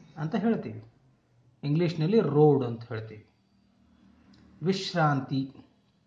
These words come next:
ಆರಾಮ, ಬಿಡುವು. ನಮಗೆ ಬಹಳಷ್ಟು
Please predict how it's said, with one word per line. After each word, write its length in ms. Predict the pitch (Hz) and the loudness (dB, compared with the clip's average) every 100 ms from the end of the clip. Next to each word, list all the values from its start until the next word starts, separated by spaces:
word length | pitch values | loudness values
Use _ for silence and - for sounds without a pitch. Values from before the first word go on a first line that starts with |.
| _ _ _ _ _ | _ _ _ _ _
ಆರಾಮ, 520 | - 147 147 143 143 175 277 - - - - - - - 143 | 0 2 4 2 0 0 -2 -6 -20 -20 -20 -20 -20 -10 0
ಬಿಡುವು. 600 | 190 208 151 127 - - _ _ _ _ _ _ _ 131 | 4 4 2 -2 -10 -20 _ _ _ _ _ _ _ -14
ನಮಗೆ 180 | 123 | -10
ಬಹಳಷ್ಟು 800 | 127 120 143 156 - 269 - - | -8 -6 -4 -4 -4 -4 -4 -12